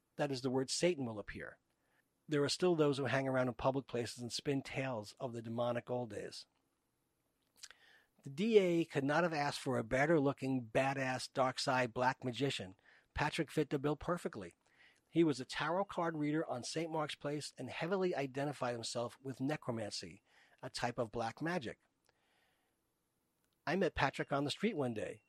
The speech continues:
He was friends with Stacy the Squatter Junkie, and there were several other people we intersected with.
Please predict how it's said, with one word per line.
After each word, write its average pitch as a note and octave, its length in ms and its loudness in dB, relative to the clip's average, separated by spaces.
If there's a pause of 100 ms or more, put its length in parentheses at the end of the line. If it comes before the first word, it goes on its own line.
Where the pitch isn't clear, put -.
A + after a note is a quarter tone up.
He D3+ 140 -2
was D#3 180 2
friends F3 320 0
with C3+ 100 -2
Stacy F#3 420 -4
the G3+ 120 0
Squatter D#3 440 0
Junkie, C3 540 -4 (360)
and C3+ 140 2
there C#3+ 120 4
were D3 100 4
several G3+ 340 4
other E3+ 200 4
people D#3 380 -2
we C3 120 0
intersected D3+ 560 -4
with. F#2+ 160 -6